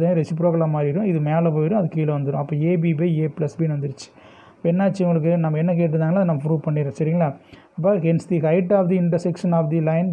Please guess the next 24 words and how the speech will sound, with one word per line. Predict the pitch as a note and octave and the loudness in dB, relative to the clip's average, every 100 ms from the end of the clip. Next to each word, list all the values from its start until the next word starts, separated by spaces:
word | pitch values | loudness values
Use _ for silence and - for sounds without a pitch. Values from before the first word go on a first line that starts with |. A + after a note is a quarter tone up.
| D#3+ | 0
joining | D#3 D#3+ D#3+ D#3 | 0 0 0 0
the | D#3 D#3+ | -2 -2
top | D#3 D#3+ D#3 | -2 0 -2
of | D3 | -2
the | D3 E3 | -2 -2
each | F3 - - - - _ | -2 -12 -18 -20 -20 _
pole | F3+ G3 A3 - - _ | 0 2 0 -6 -20 _
to | E3 | -2
the | D#3 C3+ | 0 0
bottom | D#3+ F3 G3+ F3+ | 0 0 0 0
of | D#3+ D3+ | 0 0
this | F#3+ F#3 - D#3 | -2 -4 -12 -8
obj-, | D3 D3 - - _ _ _ - | -8 -8 -18 -20 _ _ _ -4
mm, | D#3+ D#3 D#3+ - D3+ D#3 | -2 0 -4 -10 -4 -4
opposite | E3+ F#3+ F3+ E3+ E3 D#3+ | 0 -2 0 -2 -4 -4
po-, | E3+ - - - _ - _ _ _ _ _ _ _ _ _ _ _ _ - - | -6 -8 -18 -20 _ -20 _ _ _ _ _ _ _ _ _ _ _ _ -6 0
opposite | C#3 F3+ F3+ E3+ | 2 2 0 0
pole | E3 D#3 D#3+ | 0 2 2
is | G3+ D3+ D3+ | 0 0 0
A | E3+ | 2
B | E3+ E3 D3 | 2 2 2
by | F#3+ B3 - _ - | 0 -2 -8 _ -2
A | E3+ D3+ | -2 0
plus | E3 | -2